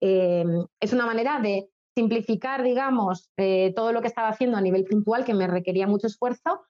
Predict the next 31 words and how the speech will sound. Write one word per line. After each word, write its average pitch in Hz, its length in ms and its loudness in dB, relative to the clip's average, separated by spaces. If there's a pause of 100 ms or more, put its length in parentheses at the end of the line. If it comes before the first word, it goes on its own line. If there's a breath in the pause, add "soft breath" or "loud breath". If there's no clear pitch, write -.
(160)
agruparlo 226 680 0
y 226 100 0
poder 226 320 0
ofrecer 254 380 -2
mucho 254 260 2
más 262 200 0
valor 254 440 0
y 220 100 2
llegar 214 300 0
a 277 60 2
más 254 160 2
personas, 208 720 -2 (240)
porque 196 320 0
creo 214 240 0
que 233 160 2
es, 220 200 -2
eh, 208 220 2
una 214 160 2
manera 214 380 0
de, 190 260 2
al 180 120 -2
final 185 260 0
también, 214 320 2
de 190 80 4
escalar 190 500 -2
la 202 120 0
comunidad 202 580 0 (480)
de 196 120 0
manera 190 320 0
más 214 240 -2
orgánica. 175 600 -2